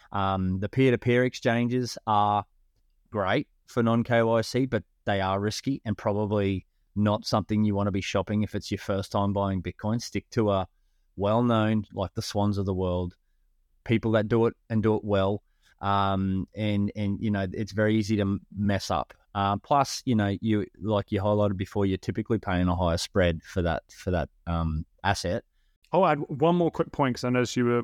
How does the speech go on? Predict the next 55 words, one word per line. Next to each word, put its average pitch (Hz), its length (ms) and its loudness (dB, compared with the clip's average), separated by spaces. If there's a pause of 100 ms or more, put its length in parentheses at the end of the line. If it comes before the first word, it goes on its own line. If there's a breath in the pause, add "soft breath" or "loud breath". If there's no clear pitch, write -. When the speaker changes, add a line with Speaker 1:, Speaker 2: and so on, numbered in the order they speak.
(100)
Speaker 2:
about 123 160 0
to 120 80 0
talk, 135 220 -2
Dan, 110 200 0
which 117 180 -2
is 123 200 2 (280)
if 135 120 -2
you're 143 80 4
looking 170 200 4
for 160 100 -2
non-K 151 340 2
Y 147 100 4
C 131 180 0
Bitcoin, 156 400 0
you've 135 120 0
got - 140 -4
friends 135 440 0
that 139 80 0
are 113 60 0
Bitcoiners, 156 640 -2 (540)
the 123 80 -4
best - 400 2
thing 156 180 2
to 135 100 -8
do 165 320 4 (240)
is 139 280 2
when 139 160 2
you're 143 100 2
in 139 100 2
group 151 280 2
environments, 147 640 0 (360)
offer 147 240 0
to - 60 0
pay 131 220 4
for 117 120 -4
stuff - 380 -4 (260)
and 143 120 2
then 139 120 4
say, 135 220 4
"Pay - 160 0
me 147 100 4
back 131 220 2
in 131 80 0
Bitcoin 123 340 0
later." 113 240 2 (320)
That's 147 200 2
an 156 100 -4
easy 147 260 2
way 135 160 4
to 120 80 2
get 120 120 -2
non-K 120 320 2
Y 113 120 0
C 110 180 -2
Bitcoin. 110 400 -6